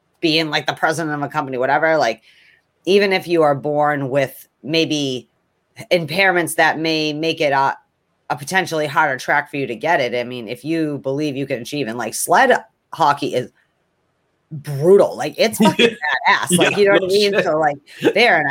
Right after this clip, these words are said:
Speaker 1: I, I do think this goes back to our, like, you know, if you see it, you can be it. And the more that kids, uh, and are exposed to, like, "Hey man, like, you know, like, maybe,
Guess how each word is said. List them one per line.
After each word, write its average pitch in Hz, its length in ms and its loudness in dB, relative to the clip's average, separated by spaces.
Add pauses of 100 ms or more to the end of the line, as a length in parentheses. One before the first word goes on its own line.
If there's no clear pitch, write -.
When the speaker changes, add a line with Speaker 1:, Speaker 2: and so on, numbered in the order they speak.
Speaker 1:
I, 160 240 -2
I 185 100 0
do 214 200 -2
think 202 300 -6
this 175 180 -2
goes 156 280 -4
back 147 260 -2
to - 80 -6
our, 135 240 -2
like, 131 300 -4
you 147 80 -8
know, 127 260 -8 (420)
if 165 140 0
you 175 100 0
see 175 280 2
it, 165 80 2
you 156 140 -2
can 156 180 -6
be 156 200 2
it. 160 200 4
And 135 200 -2
the 143 60 -4
more 156 260 2
that 143 460 2 (380)
kids, 143 520 -2
uh, 131 440 -2 (220)
and 131 460 -10 (460)
are 147 200 2
exposed 165 640 2
to, 135 460 -2 (300)
like, 151 160 -2
"Hey 196 180 -2
man, 180 280 -2
like, 160 180 -6
you 165 60 -6
know, 190 280 -4
like, 156 200 -2
maybe, 175 600 -2